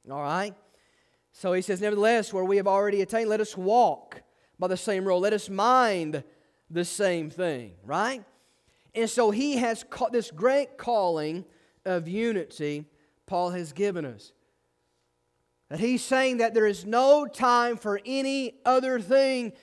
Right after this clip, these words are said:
We must be focused on this calling. And that's where I want to spend most of our time, all right?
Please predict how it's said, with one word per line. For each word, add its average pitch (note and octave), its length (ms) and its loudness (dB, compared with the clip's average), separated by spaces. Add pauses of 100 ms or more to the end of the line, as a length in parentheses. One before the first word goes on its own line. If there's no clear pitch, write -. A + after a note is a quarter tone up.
(120)
We G#3+ 160 -2
must B3 360 -2
be B3+ 120 -4
focused E3 680 -4 (680)
on E3 180 -4
this E3 160 -6
calling. C#3+ 520 -6 (500)
And F#3+ 100 -2
that's C4 180 0
where D4 100 6
I D4 40 8
want C#4 140 0
to B3 40 -6
spend A#3 260 -4
most G#3+ 260 -2
of G3+ 80 -6
our G3 100 -2
time, E3 380 -4 (340)
all C#3 80 -10
right? G3 300 -4